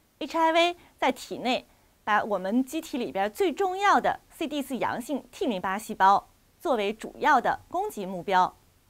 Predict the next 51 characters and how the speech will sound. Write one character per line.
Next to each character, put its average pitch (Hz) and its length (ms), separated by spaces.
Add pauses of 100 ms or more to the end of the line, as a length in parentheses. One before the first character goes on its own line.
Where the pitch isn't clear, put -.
(340)
这 262 120
样 214 180 (220)
就 277 160
使 190 240
得 196 240
人 196 240
体 - 200
的 175 300
免 175 180
疫 175 80
功 285 260
能 196 280
低 320 200
下。 320 260 (1000)
目 370 140
前 208 300
在 269 160
全 214 300
世 359 120
界 254 160
范 285 220
围 208 140
内 240 260 (300)
仍 202 220
然 240 220
缺 370 320
乏 240 280
有 220 320
效 349 300
的 - 240
完 190 300
全 226 300
根 381 240
治 320 300 (240)
H 247 240
I 254 120
V 277 140
感 196 240
染 185 160
的 180 220 (140)
药 330 200
物， 190 160 (680)
但 180 200
是 196 120
啊， 151 180 (240)
通 359 180
过 339 120
药 403 180
物 226 100
治 269 200
疗 170 360